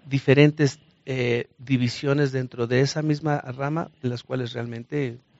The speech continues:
ayudan mucho a nuestra, a nuestra industria. No nada más ya son, eh, gerentes o directores de seguridad porque nada más llegaron por un puesto.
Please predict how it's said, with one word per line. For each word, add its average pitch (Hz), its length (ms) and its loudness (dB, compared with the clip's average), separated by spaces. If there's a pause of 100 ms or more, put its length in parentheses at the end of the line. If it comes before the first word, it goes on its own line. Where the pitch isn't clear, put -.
(600)
ayudan 135 460 2
mucho 117 260 -10
a 110 40 -14
nuestra, 104 440 -16
a - 40 -16
nuestra 113 280 -10
industria. 117 320 -6
No 123 160 0
nada 143 180 4
más 135 240 2
ya 127 140 4
son, 131 340 -2 (360)
eh, 120 460 -2 (760)
gerentes 147 640 8
o 131 80 -2
directores 127 460 0
de 117 60 -8
seguridad 120 480 2
porque 117 240 -12
nada 127 120 -6
más 127 140 -4
llegaron 117 300 0
por 113 160 -8
un 113 60 -8
puesto. 107 360 -8